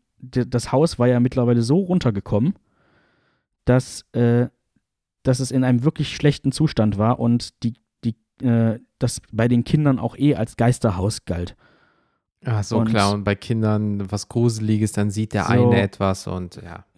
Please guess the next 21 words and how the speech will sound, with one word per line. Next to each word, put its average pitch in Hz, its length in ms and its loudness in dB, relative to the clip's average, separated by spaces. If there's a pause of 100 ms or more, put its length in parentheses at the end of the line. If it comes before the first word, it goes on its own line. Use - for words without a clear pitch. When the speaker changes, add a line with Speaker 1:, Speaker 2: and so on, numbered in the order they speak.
Speaker 1:
Genau, 123 380 2
und 117 160 -2
die 117 100 4
haben 139 220 4
das 135 160 0
auch 123 180 -2
dann 120 240 2
wohl 117 140 2
häufiger 120 400 2
mal 113 140 0
als - 200 -6
Mutprobe, 131 1000 2 (340)
so 123 120 2
spielerische 135 540 0
Mutprobe, 131 680 2 (300)
„Ja 120 160 4
komm, 139 300 2
wir 120 100 2
gehen 135 200 2
mal 123 180 2
auf, 117 260 -6